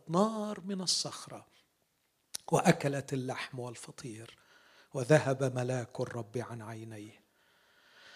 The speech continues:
فرأى جدعون أنه ملاك الرب، فقال جدعون: "آه يا سيدي الرب، لأني قد رأيت ملاك الرب وجها لوجه." فقال له الرب:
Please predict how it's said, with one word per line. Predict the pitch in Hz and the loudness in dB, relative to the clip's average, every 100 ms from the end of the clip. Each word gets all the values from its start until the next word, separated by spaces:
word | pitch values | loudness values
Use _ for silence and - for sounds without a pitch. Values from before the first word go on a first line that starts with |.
| - - - _ | -20 -20 -20 _
فرأى | - 156 170 160 | 8 12 12 12
جدعون | 156 151 151 156 | 8 8 10 8
أنه | 143 139 143 139 | 6 0 0 0
ملاك | 139 135 135 135 135 | 0 2 2 0 -4
الرب، | 127 123 | -6 -10
فقال | - - - 147 147 | -8 -4 -2 -2 -4
جدعون: | 131 143 - | -2 -4 10
"آه | 208 240 | 12 12
يا | 202 190 | 6 6
سيدي | - 165 143 135 127 | 8 4 4 2 2
الرب، | 113 110 104 - _ _ - | -2 -4 -8 -12 _ _ -2
لأني | 147 208 208 | 0 4 4
قد | 202 - - | 6 4 8
رأيت | 190 190 262 254 254 | 6 8 8 8 8
ملاك | 196 165 147 156 151 | 8 10 10 10 6
الرب | 151 139 135 139 | 0 2 4 10
وجها | 185 - 165 | 10 8 -2
لوجه." | 196 190 135 117 113 - | -2 -2 -2 -4 -12 -14
فقال | - - 147 135 131 | -12 -2 2 2 2
له | 131 120 123 | -2 -6 -8
الرب: | 127 117 | -8 -10